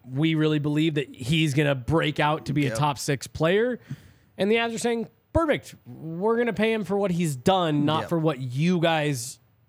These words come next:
Speaker 1: are saying
Speaker 2: Think
Speaker 1: he
Speaker 2: he's
Speaker 1: can
Speaker 2: gonna
Speaker 1: do."
Speaker 2: do, yeah.
Speaker 1: Um, and, and that would maybe understand,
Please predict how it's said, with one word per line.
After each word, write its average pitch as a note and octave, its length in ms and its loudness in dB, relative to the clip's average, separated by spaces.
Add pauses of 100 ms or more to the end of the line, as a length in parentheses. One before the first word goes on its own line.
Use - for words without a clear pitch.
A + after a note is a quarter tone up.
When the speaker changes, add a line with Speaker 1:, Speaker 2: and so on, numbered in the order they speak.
(120)
Speaker 1:
are D#3 140 2
saying E3+ 400 0
Speaker 2:
Think D3 180 2
Speaker 1:
he C#3 80 0
Speaker 2:
he's C3+ 100 -2
Speaker 1:
can C3 100 0
Speaker 2:
gonna C3+ 120 2
Speaker 1:
do." E3+ 240 4
Speaker 2:
do, G#2+ 360 -4
yeah. A2+ 380 -4 (180)
Speaker 1:
Um, D#3 800 0 (200)
and, F#3 220 0
and F3 240 0
that E3 220 0
would F3 160 -2
maybe F3 440 0
understand, E3 1160 -2